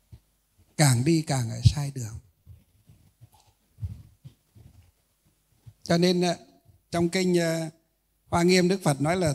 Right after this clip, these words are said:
tin là gì? Là mẹ sinh ra các công đức như thế. Đấy. Không, thầy khẳng định với các vị, không có chuyện tụng kinh Địa Tạng mà rước vong về nhà, rước ma về nhà.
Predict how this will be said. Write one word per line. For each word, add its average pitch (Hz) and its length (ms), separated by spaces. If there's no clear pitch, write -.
tin 214 180
là 165 180
gì? 139 140
Là 139 200
mẹ 151 280
sinh 208 240
ra 202 80
các 220 200
công 220 180
đức 277 200
như 240 100
thế. 254 140
Đấy. 175 220
Không, 220 460
thầy 156 180
khẳng 147 260
định 165 240
với 185 100
các 247 180
vị, 202 160
không 233 280
có 233 120
chuyện 208 280
tụng 185 240
kinh 233 180
Địa 196 140
Tạng 165 340
mà 151 80
rước 202 220
vong 220 220
về 170 120
nhà, 151 240
rước 214 160
ma 226 180
về 185 120
nhà. 147 320